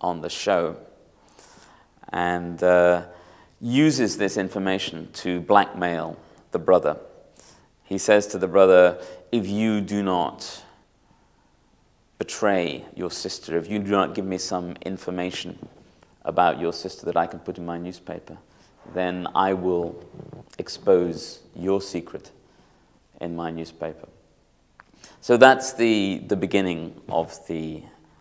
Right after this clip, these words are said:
of the book. And then later, when Beck goes out with a, a scientist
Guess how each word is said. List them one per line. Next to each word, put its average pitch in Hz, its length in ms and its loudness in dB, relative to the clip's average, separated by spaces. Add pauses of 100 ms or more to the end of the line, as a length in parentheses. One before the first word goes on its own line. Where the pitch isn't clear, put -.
(120)
of 87 180 -4
the 80 60 -10
book. - 420 -4 (520)
And 104 160 4
then 120 140 6
later, 131 600 6 (320)
when 110 300 0
Beck - 460 0 (680)
goes 101 280 6
out 98 420 2 (140)
with 87 560 -2 (180)
a, 82 520 -4 (240)
a 87 120 -4
scientist - 800 -4